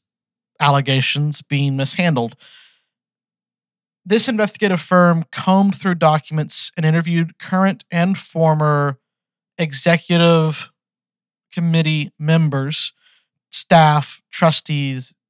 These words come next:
witnesses, and sexual abuse of, uh, survivors. In total, approximately three hundred and thirty people were interviewed. The investigation targeted the period between January first, two thousand and June fourteenth, twenty twenty-one.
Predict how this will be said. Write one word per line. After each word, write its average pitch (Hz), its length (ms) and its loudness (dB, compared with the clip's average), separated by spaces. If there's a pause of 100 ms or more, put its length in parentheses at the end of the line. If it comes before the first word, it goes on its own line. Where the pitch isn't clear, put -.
(100)
witnesses, 156 680 -2
and 160 260 0
sexual 151 440 -2
abuse 139 420 -4
of, 135 180 -8 (120)
uh, 147 180 0
survivors. 160 720 -2 (520)
In 170 100 -2
total, 180 300 2
approximately 165 480 0
three - 180 -8
hundred 160 220 0
and 151 100 -12
thirty 147 200 -4
people 139 300 -14
were 127 140 -12
interviewed. 190 560 0 (960)
The 180 160 -4
investigation 190 880 -2
targeted 165 420 -4
the 151 60 -8
period 156 600 -2
between 143 420 -6
January 139 420 -4
first, - 440 -8 (140)
two 143 180 -6
thousand 196 680 0
and 147 140 -2
June 160 260 0
fourteenth, 147 640 -6
twenty 135 300 -8
twenty-one. 147 720 0